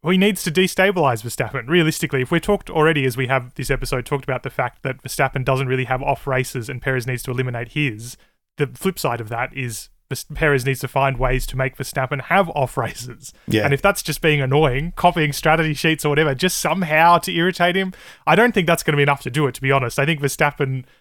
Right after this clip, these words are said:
Speaker 1: knows he has enough pace in hand to win this, won't be flustered. Um, but that's the only way forward I can see if Perez can't eliminate these, even marginally off weekends.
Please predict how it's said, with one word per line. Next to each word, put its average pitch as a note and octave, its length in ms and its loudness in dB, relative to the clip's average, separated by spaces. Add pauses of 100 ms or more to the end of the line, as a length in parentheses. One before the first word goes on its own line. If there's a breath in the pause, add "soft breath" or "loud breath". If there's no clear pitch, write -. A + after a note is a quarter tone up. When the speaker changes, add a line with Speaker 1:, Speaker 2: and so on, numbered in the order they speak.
Speaker 1:
knows D#3+ 460 4
he C#3+ 80 0
has C#3+ 220 4
enough C#3 240 0
pace C#3 280 0
in C3 80 -4
hand C3 280 0
to B2+ 80 -4
win C3+ 180 -2
this, B2+ 300 -4 (200)
won't D3+ 400 0
be C#3 120 -2
flustered. C3+ 680 -4 (600 soft breath)
Um, B2+ 160 -2
but C3 180 -2
that's D3+ 220 0
the C#3 100 -2
only C#3 320 2
way C3 220 0
forward C#3+ 320 -2
I A#2 80 -2
can B2 160 -6
see B2 240 -2
if A2+ 120 -10
Perez B2 340 -4
can't B2 280 -6
eliminate A#2+ 480 -6
these, A#2 280 -8
even D#3+ 240 -2
marginally C3+ 600 0
off A2 160 -10
weekends. G#2+ 540 -14